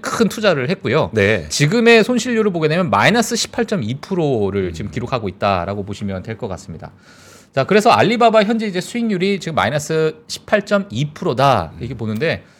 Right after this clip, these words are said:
Speaker 1: 과거에 어떤 매매의 흐름을 보였는지, 어, 제가 이제 표로 좀 가지고 나왔습니다. 물론 저점에서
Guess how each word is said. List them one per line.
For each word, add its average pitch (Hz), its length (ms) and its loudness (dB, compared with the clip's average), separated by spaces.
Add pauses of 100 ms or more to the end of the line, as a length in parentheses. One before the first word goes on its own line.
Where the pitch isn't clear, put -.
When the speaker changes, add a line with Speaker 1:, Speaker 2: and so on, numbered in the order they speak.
(160)
Speaker 1:
과거에 147 320 4
어떤 185 420 2
매매의 147 600 2
흐름을 170 380 -4
보였는지, 123 800 -4
어, 85 280 -6
제가 104 200 -4
이제 98 100 -6
표로 214 280 -4
좀 170 120 -8
가지고 139 280 -8
나왔습니다. 87 540 -8 (280)
물론 127 200 -2
저점에서 139 1160 -2